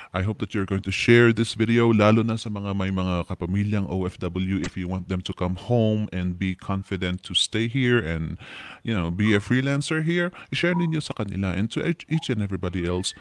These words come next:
share this video and put shared on the comment section down below, and you will be receiving a P D F, uh, P D F, uh, made by our guest, sa-, uh,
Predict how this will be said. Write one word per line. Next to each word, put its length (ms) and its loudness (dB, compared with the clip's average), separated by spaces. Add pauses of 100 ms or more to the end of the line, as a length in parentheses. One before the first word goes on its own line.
(160)
share 340 4
this 220 0
video 640 4 (260)
and 140 -8
put 160 -2
shared 420 4
on 140 -4
the 80 -2
comment 260 -4
section 360 -4
down 200 -2
below, 400 4 (220)
and 240 4
you 80 2
will 160 6
be 180 -2
receiving 840 0 (880)
a 380 10 (160)
P 140 10
D 200 6
F, 500 6 (200)
uh, 580 2
P 120 4
D 200 4
F, 460 0
uh, 180 2
made 260 2
by 460 6
our 240 6
guest, 500 2 (120)
sa-, 320 0
uh, 140 0